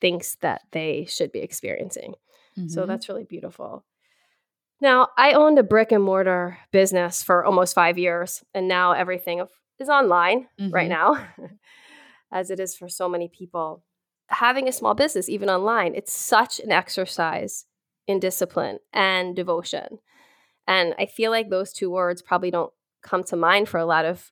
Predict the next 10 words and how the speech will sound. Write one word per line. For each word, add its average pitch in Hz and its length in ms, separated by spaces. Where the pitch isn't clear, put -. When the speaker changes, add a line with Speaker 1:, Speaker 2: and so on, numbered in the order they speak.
Speaker 1:
our 175 100
listeners 196 460
when 180 120
folks 180 360
hear 190 360
about 156 440
the 190 80
word 175 240
business. 202 640
But 180 260